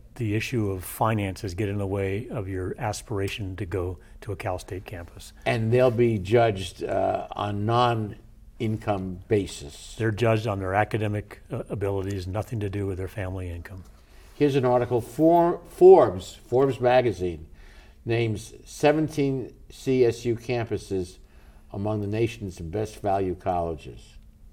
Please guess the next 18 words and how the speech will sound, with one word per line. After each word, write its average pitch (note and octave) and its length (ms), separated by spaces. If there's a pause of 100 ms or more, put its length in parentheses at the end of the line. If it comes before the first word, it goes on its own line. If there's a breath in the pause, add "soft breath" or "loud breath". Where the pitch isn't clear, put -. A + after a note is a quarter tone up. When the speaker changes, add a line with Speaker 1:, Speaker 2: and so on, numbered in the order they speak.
(260)
Speaker 2:
Can't G#2 260
beat F#2 220
that. F#2+ 500
Speaker 1:
Can't A2+ 240
beat A#2+ 180
that. A#2 280 (180)
Um, G#2 320 (380 loud breath)
there A#2+ 120
was G#2+ 140
a A2+ 40
huge D#3 420
study B2+ 360
by A2 380
economists B2+ 640
at - 80
Stanford A#2 560
and F#2+ 140
Brown A2+ 480